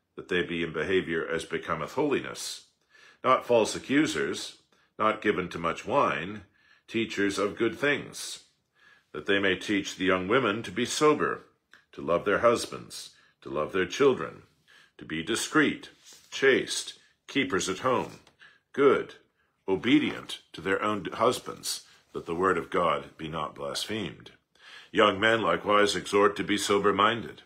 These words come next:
in all things showing thyself a pattern of good works, in teaching or doctrine showing uncorruptness, gravity, sincerity, sound speech that cannot be denied,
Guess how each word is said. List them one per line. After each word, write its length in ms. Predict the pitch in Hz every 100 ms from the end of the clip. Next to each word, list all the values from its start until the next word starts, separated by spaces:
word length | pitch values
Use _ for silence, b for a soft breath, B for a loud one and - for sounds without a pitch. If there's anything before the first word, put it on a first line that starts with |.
| _ _ B B B
in 120 | 98
all 160 | 110 98
things 320 | 123 113 98
showing 340 | - 107 95
thyself 760 | 87 85 85 165 165 87 110 -
a 60 | 82
pattern 440 | - 117 107 101
of 140 | 98
good 160 | 80 90
works, 600 | 104 135 82 - - - - _ b b b b
in 180 | 67 69
teaching 580 | - 107 107 120 139 -
or 80 | -
doctrine 640 | - 92 101 - 82 104 110 B B
showing 400 | - 113 107 104
uncorruptness, 1000 | 107 107 - 113 151 - 67 - - -
gravity, 600 | 85 110 117 101 76 65
sincerity, 840 | 62 80 76 - 113 107 - 65 65
sound 340 | - 90 82
speech 540 | - 123 101 80 -
that 160 | - -
cannot 420 | 92 87 113 123
be 100 | 117
denied, 580 | 98 107 117 92 58 -